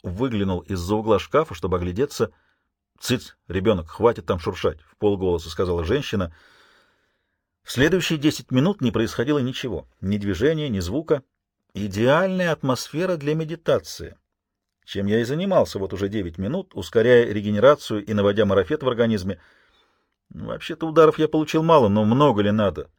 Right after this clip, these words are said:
одиннадцатилетнему телу? Звук открываемой двери,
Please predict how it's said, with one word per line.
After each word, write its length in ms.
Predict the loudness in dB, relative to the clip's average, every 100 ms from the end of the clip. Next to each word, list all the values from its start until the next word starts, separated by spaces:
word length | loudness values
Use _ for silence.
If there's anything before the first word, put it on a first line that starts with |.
| _
одиннадцатилетнему 800 | 0 0 0 -4 -4 -4 -4 -6
телу? 320 | -4 -6 -6 _ _ _ _ _ _ _ _ _ _ _ _ _ _ _
Звук 640 | -8 0 4 4 2 -10 -14 _ _
открываемой 720 | 0 0 2 6 6 6 4
двери, 500 | 2 2 2 2 0